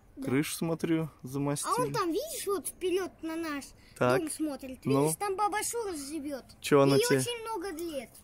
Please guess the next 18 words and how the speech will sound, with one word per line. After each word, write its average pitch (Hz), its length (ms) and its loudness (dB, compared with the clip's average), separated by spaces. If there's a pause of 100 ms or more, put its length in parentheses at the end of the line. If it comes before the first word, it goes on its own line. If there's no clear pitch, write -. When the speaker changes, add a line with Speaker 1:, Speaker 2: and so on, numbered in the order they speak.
(260)
Speaker 2:
Очень 160 320 8
Speaker 1:
Ей 165 40 10
Speaker 2:
много? 208 320 12
Speaker 1:
много. 120 240 2 (200)
Speaker 2:
Ну 143 100 6
чё? 156 200 10
Speaker 1:
Она 480 80 6
в 480 80 -2
мировой 508 460 0
войне 466 380 -2
ещё 359 200 -8
была. 262 320 -8 (380)
Speaker 2:
В 127 100 0
мировой? 208 680 12 (180)
Speaker 1:
Да. 320 300 -4 (100)
Speaker 2:
В - 60 -14
тысяча 233 280 8
восемьсот, - 460 4